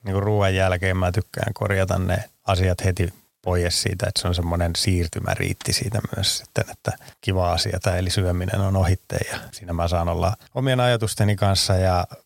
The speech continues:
samalla käsille tekemistä, kun mun on tosi vaikea olla vaan niinku istua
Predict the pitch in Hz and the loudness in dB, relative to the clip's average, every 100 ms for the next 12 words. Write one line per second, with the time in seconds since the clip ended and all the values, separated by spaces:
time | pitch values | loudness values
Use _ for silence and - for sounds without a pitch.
0 | _ _ - 107 98 95 95 90 104 92 | _ _ -10 0 2 2 2 2 2 2
1 | 92 82 - 92 87 87 92 - 104 107 | 2 0 0 0 0 0 -2 -2 -2 -4
2 | - _ 101 87 85 - - - 101 80 | -8 _ -2 0 -2 -6 -10 -6 -4 0
3 | 78 82 - - 67 80 85 92 90 - | -2 -2 -4 -2 -4 -2 2 4 2 0
4 | - _ - - - - - | -10 _ -12 -8 -4 -4 -4